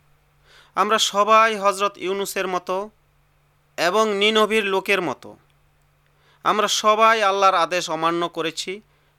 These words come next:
এবং খারাপ কাজ করেছি। আমরা শাস্তি পাবার যোগ্য, কিন্তু আল্লাহ আমাদের মহব্বত করেন। তিনি ঈসা মসিহকে পাঠিয়েছিলেন যেন আমরা তার কথা শুনে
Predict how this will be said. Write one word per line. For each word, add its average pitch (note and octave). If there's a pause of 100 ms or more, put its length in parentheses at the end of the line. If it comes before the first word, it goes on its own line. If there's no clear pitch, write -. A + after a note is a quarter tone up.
(500)
এবং F#3+ (640)
খারাপ E3+
কাজ D3
করেছি। A#2 (1120)
আমরা G3
শাস্তি G3
পাবার F#3+
যোগ্য, C#3+ (960)
কিন্তু F3
আল্লাহ D#3 (400)
আমাদের D3
মহব্বত D3
করেন। G2+ (1160)
তিনি G#3+
ঈসা A#3
মসিহকে G#3+
পাঠিয়েছিলেন G#3
যেন D#3 (400)
আমরা F#3
তার F3+
কথা E3+
শুনে E3+